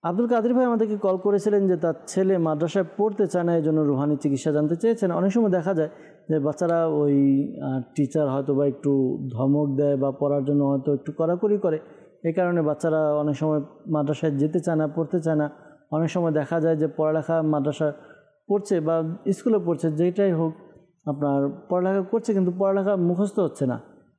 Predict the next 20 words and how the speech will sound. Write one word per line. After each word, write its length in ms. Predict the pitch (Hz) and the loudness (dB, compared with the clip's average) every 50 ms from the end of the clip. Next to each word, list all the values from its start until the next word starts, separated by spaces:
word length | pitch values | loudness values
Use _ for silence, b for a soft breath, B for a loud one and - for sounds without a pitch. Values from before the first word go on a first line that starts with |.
| _ _ _ _ _ _ _ _ 156 | _ _ _ _ _ _ _ _ -2
মনে 220 | 175 214 233 226 | 0 2 2 0
পড়ছে 300 | 190 180 175 - - 170 | 0 0 -4 -2 -2 -2
না, 120 | 170 175 180 | 0 2 2
মুখস্থ 360 | 190 208 208 220 196 202 202 | 0 0 0 -2 0 0 -2
হচ্ছে 240 | 180 165 - 175 165 | -2 -2 -2 -2 0
না। 140 | 160 160 | 0 -2
তো 160 | 156 175 170 - | 0 -2 0 0
এই 140 | 190 180 | 0 0
কারণে 240 | 180 202 202 202 202 | 2 2 0 2 2
অনেক 220 | 185 180 185 170 - | 2 0 0 0 0
সময় 220 | 185 175 165 160 | -2 0 0 0
দেখা 180 | 160 151 156 160 | 0 0 0 0
যায়, 140 | 160 147 - B B B B B B B - | 0 -2 -2 B B B B B B B -4
আহ, 300 | 147 147 143 139 143 - - - | -2 0 0 0 -2 -2 -4 -8
মাদ্রাসা 580 | 277 - 170 170 170 160 151 170 160 - 175 | -6 -2 0 0 0 0 -2 -2 -2 -2 -2
বা 220 | 151 147 151 147 139 | 0 0 0 0 -2
স্কুলে 300 | - - - 147 147 135 | -2 -4 -2 0 0 0
যেতে 640 | 131 131 156 151 156 185 190 202 202 - - - - | 0 0 -2 0 0 0 0 0 -2 -4 -12 -8 -4
চায় 240 | 170 160 156 147 139 | -2 -2 0 0 0
না। 220 | 131 123 120 - | -2 -2 -4 -8